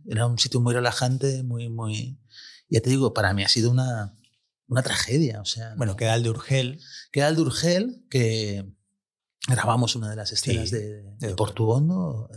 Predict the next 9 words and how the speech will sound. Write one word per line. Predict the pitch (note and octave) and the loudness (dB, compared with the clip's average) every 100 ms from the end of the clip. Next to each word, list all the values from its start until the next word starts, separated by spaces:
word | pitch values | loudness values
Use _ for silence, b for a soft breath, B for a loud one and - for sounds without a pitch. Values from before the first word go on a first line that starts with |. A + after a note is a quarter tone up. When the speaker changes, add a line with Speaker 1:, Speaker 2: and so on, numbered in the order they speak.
| - | -14
Speaker 1:
no, | G#2 F#2+ | -10 -8
no | G#2 | -6
podía | G2 G2+ G#2+ G#2 | -2 0 2 0
no, | G#2 G2+ G2+ | -2 -6 -8
no, | G2 G#2 B2 - _ _ _ _ - | -10 -12 -12 -14 _ _ _ _ -2
no | A2+ | -2
podía | F#2 G#2 G2+ | 0 0 0
no | G#2 | 0
salir. | - G#2+ D3 | -2 -2 -4